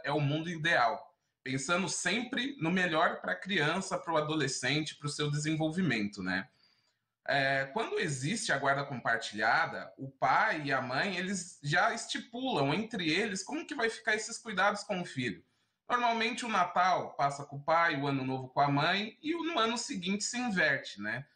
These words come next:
Sempre pra todos terem o convívio com a criança, né? Viver naquele ambiente harmonioso.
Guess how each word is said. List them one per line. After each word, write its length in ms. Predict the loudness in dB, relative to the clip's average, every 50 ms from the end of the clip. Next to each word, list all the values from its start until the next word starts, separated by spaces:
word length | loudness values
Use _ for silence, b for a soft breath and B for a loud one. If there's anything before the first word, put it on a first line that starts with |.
| _ _ _
Sempre 300 | -4 -2 0 0 0 0
pra 160 | 2 2 0
todos 460 | 0 0 0 2 2 2 2 0 -6
terem 320 | -2 0 0 0 2 0 -4
o 100 | -4 -4
convívio 600 | -4 -4 -2 -2 -2 0 0 0 0 0 -2 0
com 80 | 0
a 100 | 0 0
criança, 560 | 0 -2 -2 0 0 0 0 0 -2 -2 -2 0
né? 300 | 2 2 2 2 0 -2
Viver 300 | -4 -6 -4 -2 0 0
naquele 320 | 0 0 0 0 0 2
ambiente 760 | 2 2 0 0 -2 -2 0 0 0 0 0 -2 -2 -4 B B B B
harmonioso. 920 | 0 0 2 2 -2 -2 -2 -2 -2 -2 -2 -2 -4 -6 -8 -12 -18 _